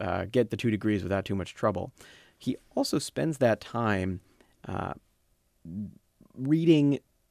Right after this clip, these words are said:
as best as we can tell, reading academic journals. And, and the reason that this matters, I think, is if you're a college student and you sort of have the normal hustle and bustle of college life, you have your friends, you have, uh, you know, activities, you go to parties, uh,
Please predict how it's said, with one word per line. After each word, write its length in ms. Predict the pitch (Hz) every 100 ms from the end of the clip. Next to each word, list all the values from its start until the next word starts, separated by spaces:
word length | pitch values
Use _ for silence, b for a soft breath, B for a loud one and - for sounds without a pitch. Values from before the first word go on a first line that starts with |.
| _
as 80 | 110
best 200 | 127 113
as 20 |
we 80 | 104
can 60 | 95
tell, 140 | 92
reading 360 | 98 135 123 85
academic 440 | 110 104 101 98
journals. 420 | - 92 120 - - b b b
And, 160 | 143 -
and 80 | 170
the 80 | 190
reason 240 | 359 370
that 100 | 214
this 160 | 131 -
matters, 420 | 104 117 107 95
I 100 | 92
think, 300 | 92 98 92
is 240 | 98 92 - b b b b b _ 151
if 120 | 147
you're 140 | -
a 40 | 214
college 300 | 113 107 98
student 360 | - 87 - - _
and 160 | 104 101
you 60 |
sort 160 | 110 104
of 60 |
have 100 | 98
the 80 | 98
normal 320 | 98 101 117
hustle 320 | 104 101 - 98
and 80 |
bustle 260 | 90 92 98
of 80 | 98
college 320 | 95 92 -
life, 400 | 98 98 - - -
you 80 |
have 80 | 101
your 80 | 90
friends, 560 | - 104 101 98 98 -
you 60 |
have, 180 | - - -
uh, 360 | 98 90 - -
you 100 | 117
know, 220 | - - - -
activities, 640 | - 120 101 101 92 92
you 80 | -
go 140 | - 90
to 60 |
parties, 500 | - 123 110 98 95 - B B B
uh, 200 | 101 101